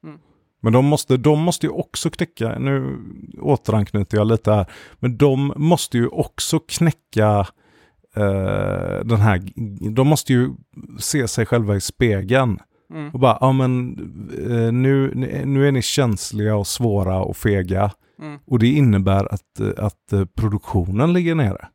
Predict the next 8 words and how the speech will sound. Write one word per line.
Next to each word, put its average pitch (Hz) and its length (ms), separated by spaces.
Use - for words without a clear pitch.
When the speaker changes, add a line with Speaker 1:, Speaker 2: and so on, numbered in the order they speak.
Speaker 1:
Mm. 151 180
Speaker 2:
Det 123 120
är 123 80
liksom, 101 540
fabriken 117 680
står - 180
still. - 420
Speaker 1:
Mm. 170 200